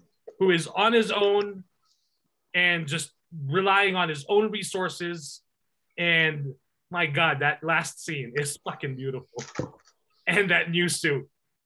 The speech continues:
that new suit is also beautiful. It is classic, classic Spider-Man. I've loved all the reiterations of the suits that we've gotten in the M C U,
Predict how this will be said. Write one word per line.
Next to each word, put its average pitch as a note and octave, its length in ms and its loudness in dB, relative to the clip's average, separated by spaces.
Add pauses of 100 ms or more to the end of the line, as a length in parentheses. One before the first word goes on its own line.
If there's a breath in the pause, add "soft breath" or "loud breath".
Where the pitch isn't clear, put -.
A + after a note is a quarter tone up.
(280)
that D#3 200 0
new E3+ 200 2
suit E3+ 480 -2
is C#3+ 220 -4
also D3+ 440 -2
beautiful. C3+ 560 -6
It C3 100 -6
is C3 180 -4
classic, D#3 600 -4 (560)
classic D3+ 400 -2
Spider-Man. C3+ 480 -2 (380)
I've E3 160 0
loved A3 300 4
all G#3+ 240 4
the F#3+ 220 4
reiterations G3 600 2
of E3+ 100 -8
the D#3 80 -6
suits - 480 -6
that D#3+ 100 0
we've D3+ 200 -4
gotten F3 340 2
in D#3+ 100 -4
the D#3 120 -2
M D#3 140 -6
C E3 160 -8
U, D#3+ 300 -4